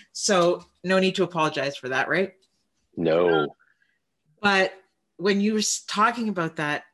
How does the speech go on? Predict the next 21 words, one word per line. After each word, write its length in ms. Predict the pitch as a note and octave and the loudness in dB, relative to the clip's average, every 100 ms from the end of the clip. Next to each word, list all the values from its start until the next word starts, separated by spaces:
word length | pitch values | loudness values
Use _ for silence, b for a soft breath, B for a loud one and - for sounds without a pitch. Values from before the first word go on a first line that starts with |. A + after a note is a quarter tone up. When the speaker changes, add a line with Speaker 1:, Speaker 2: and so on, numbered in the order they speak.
| _ - | _ -12
Speaker 1:
um, 380 | D#3+ D#3 D3+ D3 | -8 -8 -10 -10
'cause 140 | F#3+ F3+ | -6 -2
I 80 | |
know 220 | F3+ F#3 F#3 | 0 0 -2
people 560 | - E3+ E3+ D3+ - - | -6 -12 -10 -10 -10 -12
in 160 | D3 D#3 | -10 -8
that 200 | D3+ - | -10 -12
situation, 720 | D#3+ - D#3 E3 D#3 C3+ D3+ - D#3 | -14 -12 -10 -8 -10 -12 -14 -16 -8
just 340 | G3+ G#3+ - | -6 -4 -6
to 60 | G3 | -8
be 160 | F3+ E3 | -6 -6
able 160 | D#3+ | -8
to 140 | - D3+ | -12 -14
express 480 | - - - C3+ - | -14 -18 -16 -16 -18
yourself, 340 | - - - _ _ _ _ _ - | -18 -20 -20 _ _ _ _ _ -20
crazy. 580 | - D3+ C#3 - - _ B B B B B B _ F#3 | -10 -10 -10 -16 -20 _ B B B B B B _ -2
And 420 | F#3+ F#3 F#3 E3 | 0 -2 -6 -2
the 100 | F#3 | 0
wedge, 640 | G#3+ B3 D#3 C#3+ E3+ D#3+ | 2 2 0 -2 -10 -10
the 220 | F3 E3+ E3 | -6 -2 0
elevation, 920 | F#3 F#3 E3 F3+ - D#3+ C3 A#2 | 0 -2 -2 -4 -6 -6 -10 -14